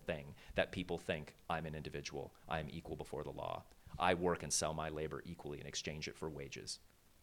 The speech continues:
I'm guilty of the th-, of my errors, and I will atone for them through punishment in a legal system or in a religious system." That version of individualism,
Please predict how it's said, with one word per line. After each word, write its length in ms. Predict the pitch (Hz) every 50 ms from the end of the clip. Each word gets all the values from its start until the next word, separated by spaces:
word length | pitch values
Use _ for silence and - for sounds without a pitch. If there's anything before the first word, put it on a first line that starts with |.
| - - - - - - - -
I'm 220 | 110 98 98 98
guilty 420 | 90 98 92 87 - - 87 80 -
of 160 | - 82 82
the 80 | 87 80
th-, 120 | - - -
of 140 | - 90 78
my 280 | 82 80 76 78 76 - -
errors, 380 | 85 78 73 69 67 67 -
and 100 | - 82
I 100 | 76 76 76
will 160 | 78 78 78
atone 320 | 76 - - 80 78 78
for 100 | 71 -
them 140 | 69 71 71 71
through 240 | - - 71 78 76
punishment 540 | - - 78 73 73 - - - 76 - -
in 100 | 82 80
a 60 | 78
legal 240 | 78 82 82 82 -
system 400 | - 87 78 - - 90 92 90 -
or 240 | 82 80 78 78 -
in 240 | - 82 80 80 -
a 80 | 82
religious 380 | 80 78 76 76 71 69 64 62
system." 400 | - - - - - - - 95 - - - - - - - - - - -
That 340 | - 113 117 120 117 - -
version 440 | 113 98 107 104 110 113 101 113 107
of 100 | 98 92
individualism, 800 | 92 95 90 87 85 90 90 - 107 107 110 107 120 120 123 120